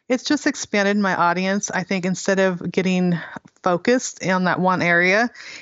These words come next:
And I even had, like, conversations with God about this, 'cause everyone <laughs> says, you know, "Focus on the one thing." And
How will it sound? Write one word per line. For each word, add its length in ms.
And 120
I 100
even 180
had, 260
like, 200
conversations 880
with 140
God 220
about 220
this, 140
'cause 200
everyone 440
<laughs> 120
says, 360
you 80
know, 200
"Focus 320
on 140
the 60
one 200
thing." 300
And 180